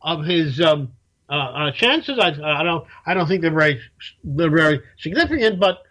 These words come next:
uh, uh, hi-, his name is Vivek Ramaswamy, and he created a company, I think, a year or two ago, which is a money management company, which he promises to have free of any political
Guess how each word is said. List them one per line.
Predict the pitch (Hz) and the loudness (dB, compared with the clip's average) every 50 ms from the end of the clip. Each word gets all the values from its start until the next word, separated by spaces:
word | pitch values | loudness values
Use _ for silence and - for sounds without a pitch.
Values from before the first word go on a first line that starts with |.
| _ - - _ - | _ -20 -20 _ -4
uh, | 170 165 170 160 - | -2 0 0 0 -2
uh, | 160 156 151 147 | -2 -4 -2 -2
hi-, | 165 185 190 | -2 -2 -2
his | 151 165 165 156 165 | 0 -2 -2 0 2
name | 202 226 226 | 0 0 2
is | 214 180 | 0 -2
Vivek | 151 170 170 156 196 202 208 | -2 0 0 2 2 0 0
Ramaswamy, | 208 196 190 190 190 175 - - 139 120 120 127 147 214 - _ - - - - - | 0 -2 -2 0 -2 -4 -6 -6 -8 -8 -6 -8 -8 -10 -10 _ -20 -20 -20 -10 -2
and | 170 175 170 | 0 0 2
he | 202 240 | 2 -2
created | 233 - - 254 247 262 285 285 | -2 0 0 2 2 2 2 0
a | 285 - | -2 -2
company, | - 302 349 349 - 392 359 247 | -2 -4 -4 -4 -4 -4 -2 0
I | 190 175 | -2 -2
think, | - 202 190 165 | -4 -6 -6 -6
a | 165 | -6
year | 170 165 185 240 320 359 | -4 -2 -2 -2 -2 -4
or | 349 | -6
two | - - 220 185 165 | -6 -4 -2 -2 0
ago, | 147 139 139 135 139 160 240 - _ _ _ _ _ _ _ _ - | 2 2 2 2 2 0 -4 -10 _ _ _ _ _ _ _ _ -2
which | 147 175 185 - - | 0 0 0 0 0
is | 226 226 214 180 - - _ _ _ _ _ - | 0 0 0 0 -4 -10 _ _ _ _ _ -2
a | 190 208 | 0 0
money | 202 214 226 254 294 294 | 2 2 2 2 2 2
management | 254 233 233 247 226 208 247 277 269 - | 2 0 0 -2 -4 -6 -6 -8 -8 -4
company, | - 226 180 147 139 151 151 156 220 - _ _ _ _ _ _ _ _ _ _ _ _ _ _ - | -2 -2 -2 0 0 0 0 0 0 -2 _ _ _ _ _ _ _ _ _ _ _ _ _ _ 2
which | 156 185 196 196 - | 4 4 4 4 0
he | - 233 220 | -8 -8 -6
promises | - - 214 196 214 220 233 220 - 269 247 - | -4 -2 0 0 0 -2 -4 -8 -10 -10 -12 -6
to | - 240 | -4 0
have | 185 190 196 202 196 - _ _ _ _ _ _ _ _ | 2 2 2 2 0 -4 _ _ _ _ _ _ _ _
free | - - - 233 240 240 247 | -16 -6 0 2 2 4 4
of | 240 226 208 - - | 2 2 0 -6 -2
any | 196 202 202 220 240 247 - _ _ _ _ | 0 0 0 0 -4 -6 -10 _ _ _ _
political | - 214 208 196 202 202 214 202 208 214 214 208 196 - | -12 -8 0 0 2 2 2 0 0 -2 -2 -2 -2 -4